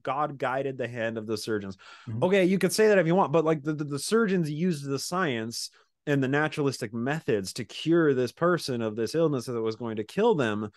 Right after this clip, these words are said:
Speaker 1: Uh, that, that's really, really important. Uh, so I myself, you know, I find naturalistic explanations for these spiritual experiences,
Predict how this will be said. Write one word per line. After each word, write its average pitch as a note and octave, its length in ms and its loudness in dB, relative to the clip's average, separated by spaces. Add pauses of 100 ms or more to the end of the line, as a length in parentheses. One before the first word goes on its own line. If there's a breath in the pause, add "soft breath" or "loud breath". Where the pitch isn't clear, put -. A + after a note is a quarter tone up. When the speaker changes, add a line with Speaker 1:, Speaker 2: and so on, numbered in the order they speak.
(340 soft breath)
Speaker 1:
Uh, B2+ 200 2
that, D3 200 -4
that's E3 160 -6
really, F3+ 260 4
really E3+ 240 -2
important. F3 540 -6 (120)
Uh, G#2+ 300 0
so A#2+ 380 2
I B2+ 160 -2
myself, B2+ 560 0
you A2+ 80 -4
know, G2+ 160 -4
I A#2 140 -6
find A2+ 280 -8
naturalistic G#2 600 -4
explanations G#2 580 -4
for F3+ 280 2
these A2 200 -2
spiritual F#2 460 -2
experiences, G2+ 880 -4